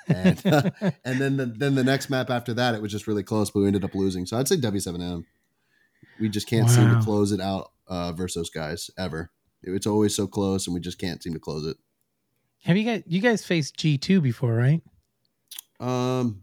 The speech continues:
Speaker 1: yeah, they, they're the ones that eliminated us from, um,
Speaker 2: Yeah.
Speaker 1: from S I.
Speaker 2: Oh, okay. That, they're a pretty tough team as well.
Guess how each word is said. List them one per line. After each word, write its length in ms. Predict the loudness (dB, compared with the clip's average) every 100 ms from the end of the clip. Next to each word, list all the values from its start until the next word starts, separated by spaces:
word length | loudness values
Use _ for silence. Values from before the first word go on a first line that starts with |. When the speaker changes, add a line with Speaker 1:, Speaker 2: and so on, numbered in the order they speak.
| _
Speaker 1:
yeah, 300 | 0 2 2
they, 160 | 2 0
they're 260 | 0 0 2
the 80 |
ones 220 | 2 0 0
that 100 | 0
eliminated 560 | 0 0 0 0 -2
us 220 | -4 -6
from, 380 | -8 -6 -4 -4
um, 440 | -4 -6 -6 -10 -14 _ _ _ _ _
Speaker 2:
Yeah. 340 | -2 2 4 2 -4 -12
Speaker 1:
from 200 | -6 -4
S 180 | -4 -6
I. 240 | -6 -8 -12 _ _ _ _ _ _ _ _ 0
Speaker 2:
Oh, 220 | 4 4
okay. 420 | 2 0 -4 -6 -12 _ _ _
That, 260 | 0 0 2
they're 140 | 2
a 40 | 0
pretty 280 | 0 0
tough 340 | 0 0 -2 0
team 220 | 0 2
as 140 | 2 0
well. 500 | 2 2 2 -4